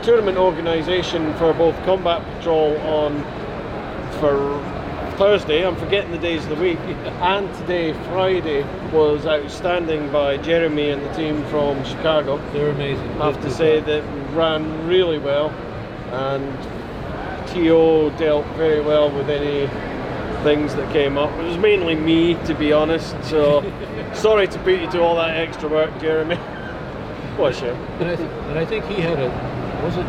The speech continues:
Speaker 2: Jeremy? Uh, who's the one that was organising the tables? Was that
Speaker 1: I think it was Jeremy in the green t-shirt.
Speaker 2: Yeah, yeah.
Speaker 1: Yeah, that was Jeremy, yeah.
Speaker 2: Yeah, yeah. Yeah, they're all just great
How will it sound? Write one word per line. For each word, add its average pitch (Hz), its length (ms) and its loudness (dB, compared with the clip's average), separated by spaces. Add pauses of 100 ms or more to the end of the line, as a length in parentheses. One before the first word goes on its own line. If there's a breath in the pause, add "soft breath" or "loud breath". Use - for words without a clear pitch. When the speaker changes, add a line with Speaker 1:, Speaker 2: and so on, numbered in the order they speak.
Speaker 2:
Jeremy? 180 400 -2
Uh, 139 480 -2 (840)
who's 233 180 2
the 202 60 4
one 180 180 2 (120)
that 156 100 2
was 143 140 0
organising 143 600 4
the 117 120 0
tables? 110 460 0 (800)
Was 104 80 -2
that - 340 0 (680)
Speaker 1:
I - 60 0
think 277 120 2
it 220 40 6
was 190 140 4
Jeremy 151 300 2
in 147 80 0
the 156 80 2
green 190 220 2
t-shirt. 160 320 -2 (880)
Speaker 2:
Yeah, 147 240 4 (220)
yeah. 143 120 2
Speaker 1:
Yeah, 165 140 6
that 196 100 6
was 180 120 0
Jeremy, 139 360 2
yeah. 123 120 2
Speaker 2:
Yeah, - 20 -2
yeah. - 440 -4
Yeah, 147 120 4
they're 190 140 2
all 214 100 2
just 165 180 -2 (280)
great 143 180 2